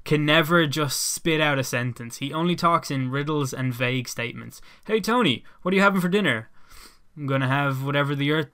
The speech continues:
deems suitable for me to eat today." Like, shut up, Tony. We know you're going rock climbing. We saw the start of the episode, and you're not fooling anyone. Hannah was upset at Ryan for publishing her name in the school magazine and alluding to the best ass thing that Alex made up.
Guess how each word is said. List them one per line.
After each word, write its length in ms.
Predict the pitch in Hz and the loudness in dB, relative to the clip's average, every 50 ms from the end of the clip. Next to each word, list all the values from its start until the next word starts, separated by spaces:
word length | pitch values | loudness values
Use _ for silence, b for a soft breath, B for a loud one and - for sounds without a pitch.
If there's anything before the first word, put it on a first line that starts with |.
| _ | _
deems 360 | - 156 160 165 165 160 139 | -8 -6 -6 -4 -4 -4 -6
suitable 520 | - - - 170 170 165 170 160 156 - 165 | -6 -4 -2 0 0 0 0 0 0 0 0
for 140 | - - 165 | 0 -2 0
me 140 | 170 175 | 0 0
to 120 | 165 - 165 | 0 0 0
eat 160 | 175 202 190 | 0 -2 -2
today." 360 | - - 131 117 110 110 110 123 | -4 -4 -4 -4 -4 -4 -6 -8
Like, 140 | 165 - | -6 -4
shut 280 | - - - 269 262 247 | -2 0 2 4 6 6
up, 160 | 240 226 185 | 6 4 2
Tony. 400 | - - 135 127 120 120 117 117 | 0 0 0 2 2 0 -2 -2
We 200 | 117 131 151 175 | -2 0 0 2
know 260 | 190 196 196 202 202 | 4 4 4 4 4
you're 160 | 196 190 180 156 | 6 6 4 4
going 260 | 170 165 165 151 143 | 4 2 2 2 2
rock 260 | 139 151 156 147 - | 4 4 4 2 0
climbing. 380 | - 120 110 113 113 113 117 120 | -4 -6 -6 -4 -6 -8 -8 -8
We 60 | 120 | -8
saw 320 | - - - 156 151 156 | -6 -2 0 2 2 2
the 100 | 151 151 | 0 0
start 300 | 135 - - 139 135 135 | -4 -2 0 0 0 0
of 60 | 131 | 0
the 100 | 127 123 | -2 -4
episode, 460 | 123 123 - 127 - 120 113 113 117 117 | -4 -4 -6 -8 -8 -6 -6 -6 -6 -6
and 80 | 113 | -4
you're 100 | 117 117 | -4 0
not 300 | 123 123 120 123 - - | 2 2 2 2 0 -2
fooling 320 | - 147 139 131 127 127 127 | -2 0 0 0 0 0 0
anyone. 320 | 123 123 113 110 113 - | -2 -2 -4 -6 -8 -2
Hannah 320 | - - 165 175 190 196 185 | 0 2 4 4 4 4 4
was 180 | 175 160 139 | 4 2 0
upset 440 | 156 - 147 131 - - 143 143 143 | 0 0 -2 -2 -2 -2 -2 0 0
at 100 | 135 123 | 0 0
Ryan 320 | 127 127 127 131 127 120 117 | 2 2 2 2 0 -2 -4
for 140 | - 120 | -6 -6
publishing 480 | 117 - 127 127 131 123 - - 120 117 | -4 -2 -2 -2 -2 -4 -6 -6 -8 -6
her 120 | 117 117 | -6 -6
name 280 | 113 120 120 120 117 117 | -6 -4 -4 -4 -4 -6
in 100 | 117 113 | -8 -8
the 80 | 113 113 | -10 -10
school 300 | - - - 127 123 120 | -10 -8 -6 -6 -4 -4
magazine 580 | 120 117 117 117 113 117 123 120 113 110 117 120 | -4 -4 -4 -4 -6 -6 -6 -6 -6 -8 -8 -8
and 120 | 120 120 | -6 -6
alluding 400 | 117 117 120 123 123 123 117 113 | -4 -4 -4 -2 -2 -4 -4 -4
to 100 | - 123 | -6 -6
the 80 | 113 110 | -8 -6
best 320 | 117 117 117 117 - - | -4 -4 -4 -4 -6 -6
ass 300 | - 113 113 117 - - | -4 -2 -2 -2 -2 -6
thing 260 | - 117 110 107 113 | -10 -14 -14 -12 -10
that 160 | 113 117 - | -10 -8 -2
Alex 380 | 120 117 117 117 117 - - - | 2 2 2 2 0 -6 -10 -12
made 240 | 120 110 110 113 120 | -10 -10 -8 -6 -6
up. 180 | 110 - - | -6 -6 -8